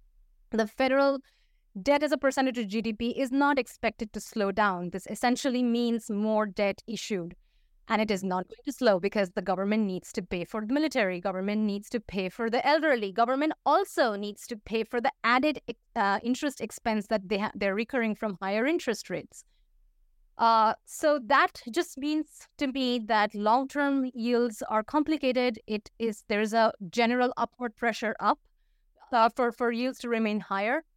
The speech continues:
um, unless, of course, there is some sort of a liquidity event that might transpire, which can happen very likely, where the Fed comes in and accommodates for some time. But I don't think that's a long-term solution anymore.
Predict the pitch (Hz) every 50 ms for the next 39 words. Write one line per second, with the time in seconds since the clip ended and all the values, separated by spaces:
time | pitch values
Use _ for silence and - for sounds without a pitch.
0 | _ _ _ _ _ _ _ _ _ _ - - 214 196 196 185 175 180 _ -
1 | 226 240 254 269 269 254 - 240 214 - - 226 220 220 226 214 - - - -
2 | _ _ _ _ _ _ _ _ - 208 226 226 220 226 233 226 - 254 233 226
3 | - 262 226 226 214 233 226 220 - 254 233 220 208 233 214 214 214 196 214 208
4 | 202 220 214 220 - 196 190 202 196 202 196 202 208 - - 202 190 180 - -
5 | 208 190 185 190 190 208 - - 359 403 - - - 320 302 262 277 247 - 233
6 | 220 214 202 214 202 220 214 214 240 285 294 - 190 175 180 185 _ _ _ _
7 | _ _ _ - _ _ - - 208 190 226 - - 247 226 220 - - 240 233
8 | 233 220 233 220 208 202 190 - - 226 220 214 202 190 190 - - - - -
9 | 190 180 - - 214 202 196 226 214 196 190 185 180 185 180 - 208 196 185 -
10 | 214 208 220 240 240 240 214 254 247 220 196 - 220 190 190 190 208 214 - 202
11 | 196 - 214 196 196 202 190 - 226 202 190 185 190 190 185 185 175 175 180 185
12 | 180